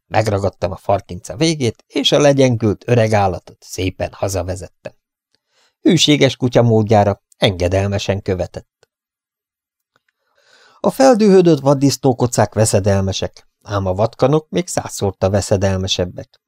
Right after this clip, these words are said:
Talán mondana se kell, barátaim, hogy Oroszországban gyakran vadásztam ezekre a fekete ördögfajzatokra.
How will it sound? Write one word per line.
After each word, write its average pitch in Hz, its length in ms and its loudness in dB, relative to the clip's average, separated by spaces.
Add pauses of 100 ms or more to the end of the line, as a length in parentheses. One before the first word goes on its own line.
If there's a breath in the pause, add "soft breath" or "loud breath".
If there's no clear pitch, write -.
(220)
Talán 170 340 0
mondana 131 420 0
se 117 160 -4
kell, 104 220 0
barátaim, 95 640 0
hogy 92 180 -16
Oroszországban 113 920 0
gyakran 98 380 -6
vadásztam 95 500 -4
ezekre 95 360 -4
a 92 60 -6
fekete - 460 -4
ördögfajzatokra. 95 1120 -6